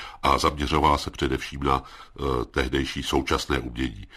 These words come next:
Eh, během let založil Durand-Ruel také pobočky v Londýně, v Bruselu a v New Yorku. Ten jeho přístup k obchodování s obrazy byl tehdy opravdu revoluční, vytvářel depozitáře, vyžadoval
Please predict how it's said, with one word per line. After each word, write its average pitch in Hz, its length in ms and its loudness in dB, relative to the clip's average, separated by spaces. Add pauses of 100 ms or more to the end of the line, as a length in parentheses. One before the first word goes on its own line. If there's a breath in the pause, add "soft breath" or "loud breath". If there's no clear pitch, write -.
(460 loud breath)
Eh, 76 40 2
během 92 320 4
let 95 200 4
založil 87 480 4
Durand-Ruel 80 580 2
také 78 240 0
pobočky 73 420 0
v 60 80 0
Londýně, 80 560 2
v 65 100 -2
Bruselu 69 640 0 (440 loud breath)
a 65 160 4
v - 60 -8 (100)
New 73 140 0
Yorku. 82 500 4 (420 loud breath)
Ten 92 140 4
jeho 101 160 6
přístup - 520 -2
k - 60 -12
obchodování 104 600 4
s - 120 -6
obrazy 92 340 2
byl 95 160 4
tehdy 90 420 2 (500 loud breath)
opravdu 90 520 2
revoluční, 90 840 2
vytvářel 71 600 2
depozitáře, 73 960 2
vyžadoval 65 640 2